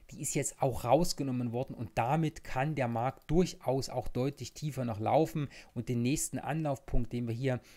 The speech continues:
an dieser Stelle haben, den haben wir mal hier unten an diesem Spike Low, das ist hier unten der Bereich, hier unten das Tief, was wir drüben hatten, ungefähr bei, ja, null acht, naja, null achtzig neun in etwa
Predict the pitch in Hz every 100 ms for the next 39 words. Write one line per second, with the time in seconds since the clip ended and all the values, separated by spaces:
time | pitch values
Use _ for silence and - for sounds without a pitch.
0 | - - 139 131 127 127 - 123 107 117
1 | 139 120 123 127 127 120 113 135 151 -
2 | 120 120 120 120 117 - 117 117 120 -
3 | 120 135 147 - - - 120 127 - 127
4 | 123 123 131 120 117 - 107 104 113 -
5 | - 120 123 123 117 - 104 104 - -
6 | 135 143 - 113 - 110 127 120 110 110
7 | - 110 - - 135 135 113 - 117 110
8 | - - 110 110 110 - 113 113 - -
9 | 117 127 135 120 - - - 117 117 -
10 | - - - - _ - - - - 135
11 | 135 135 - 131 120 123 - 127 113 -
12 | - - - 113 120 135 113 - 123 131
13 | 120 - 117